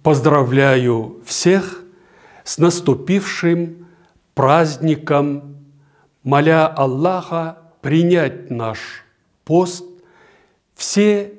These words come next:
наши добродеяния, благочестивые дела и вознаградил великой наградой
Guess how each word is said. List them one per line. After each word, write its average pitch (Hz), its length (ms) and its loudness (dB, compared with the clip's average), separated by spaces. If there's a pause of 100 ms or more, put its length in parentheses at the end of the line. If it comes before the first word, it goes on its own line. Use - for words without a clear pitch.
(120)
наши 131 760 -4 (400)
добродеяния, 160 1700 -2 (720)
благочестивые 156 1400 0 (460)
дела 139 720 2 (680)
и 156 100 0
вознаградил 143 1160 0 (180)
великой 139 840 -2
наградой 170 920 -2